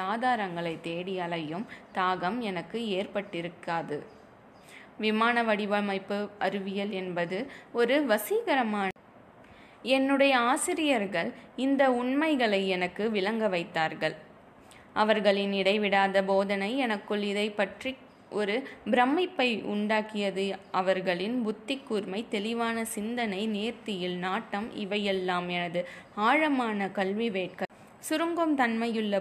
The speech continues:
பொருள்களுக்குள் ஏற்படும் இயக்கம், அதிர்வுகளும் அதிர்வலைகளும் உருவாகும் விதம், செயற்கையாக வேகத்தை அதிகரிக்கும் போது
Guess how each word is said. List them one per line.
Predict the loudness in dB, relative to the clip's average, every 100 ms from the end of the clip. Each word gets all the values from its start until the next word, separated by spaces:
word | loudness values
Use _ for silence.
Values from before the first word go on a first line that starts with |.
| 0
பொருள்களுக்குள் | -2 -2 0 -2 -2 -4 -4 -4 -6 -14 -20 -20 -2
ஏற்படும் | 4 4 4 2 2 -2
இயக்கம், | 0 -2 0 -4 -2 -4 -2
அதிர்வுகளும் | 0 0 0 -2 0 0 0 -6 -10 -10 0
அதிர்வலைகளும் | 2 2 2 2 2 0 0 -2 -2 -2
உருவாகும் | -2 0 0 0 0 -2
விதம், | -2 -2 -2 -4 -10 -20 -20 -20 -20 -8
செயற்கையாக | 2 4 6 4 2 0 4 4 4 2
வேகத்தை | 2 2 0 0 -2 -2 -2 0
அதிகரிக்கும் | 0 -2 -2 -2 -2 -4 -4 0
போது | 0 0 -4